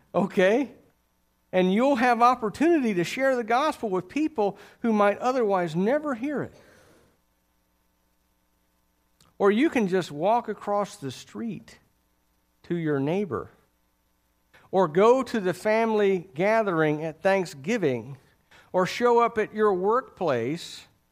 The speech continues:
because I'll assure you, in every one of those settings, there are unsaved people who, apart from faith in Christ,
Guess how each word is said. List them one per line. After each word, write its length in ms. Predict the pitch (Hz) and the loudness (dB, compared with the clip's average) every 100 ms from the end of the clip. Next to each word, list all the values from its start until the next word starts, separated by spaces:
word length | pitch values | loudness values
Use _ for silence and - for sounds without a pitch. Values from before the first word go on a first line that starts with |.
| _ | _
because 320 | - 190 214 208 | -12 -4 0 2
I'll 240 | 220 220 | 2 2
assure 340 | 196 - 254 | 0 -2 -2
you, 220 | 254 214 196 | -2 0 0
in 100 | 196 | -2
every 340 | 233 254 254 | -4 -4 -2
one 240 | 226 247 254 | 0 2 2
of 100 | 220 | 2
those 260 | 220 202 | 0 0
settings, 520 | - 247 233 214 202 - - - | -2 0 0 0 -2 -10 -20 -4
there 220 | 220 247 | 2 4
are 260 | 233 226 - | 6 4 4
unsaved 800 | 240 262 233 247 226 226 - - | 2 2 -2 0 0 0 -4 -4
people 500 | 269 269 208 190 185 - - | -2 -2 0 -2 -2 -8 0
who, 100 | 208 | 2
apart 480 | 208 - 233 247 240 | 2 0 0 0 -2
from 220 | 233 208 | -4 -4
faith 400 | - 226 214 208 | -2 -2 -2 -4
in 100 | 190 | -4
Christ, 560 | - 214 202 185 - | -4 -2 0 -2 -6